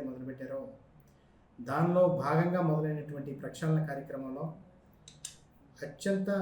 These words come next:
విషాదకరంగా, అత్యంత బాధాకరమైనటువంటి విషయం, స్వామివారిని సేవించటంతో పాటుగా వారి యొక్క ప్రసాదాన్ని స్వీకరించి భక్తులు తన్మయత్వం చెందుతుండేటటువంటి పరిస్థితి నుంచి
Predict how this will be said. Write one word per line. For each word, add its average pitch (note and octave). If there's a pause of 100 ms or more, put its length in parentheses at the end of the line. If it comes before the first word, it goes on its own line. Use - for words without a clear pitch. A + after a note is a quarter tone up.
(160)
విషాదకరంగా, F3 (240)
అత్యంత F3 (120)
బాధాకరమైనటువంటి E3
విషయం, - (1300)
స్వామివారిని F#3+ (880)
సేవించటంతో F3+ (120)
పాటుగా E3 (380)
వారి D#3
యొక్క D#3 (140)
ప్రసాదాన్ని E3+ (360)
స్వీకరించి D#3+ (1120)
భక్తులు G3+
తన్మయత్వం F3+
చెందుతుండేటటువంటి D3+
పరిస్థితి D3
నుంచి D#3